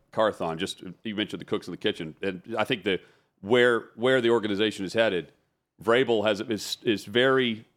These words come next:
specific. You know, he's, he's competitive in his way. He knows the New England.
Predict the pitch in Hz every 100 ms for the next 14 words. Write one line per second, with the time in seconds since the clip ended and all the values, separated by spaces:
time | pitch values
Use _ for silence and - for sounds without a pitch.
0 | _ _ - - 110 - 113 92 - _
1 | - 95 95 98 92 - _ _ _ _
2 | _ _ 110 - 117 135 127 117 104 90
3 | - 98 113 107 113 117 101 82 _ _
4 | _ _ _ _ _ _ _ _ 117 107
5 | 113 120 127 127 127 139 139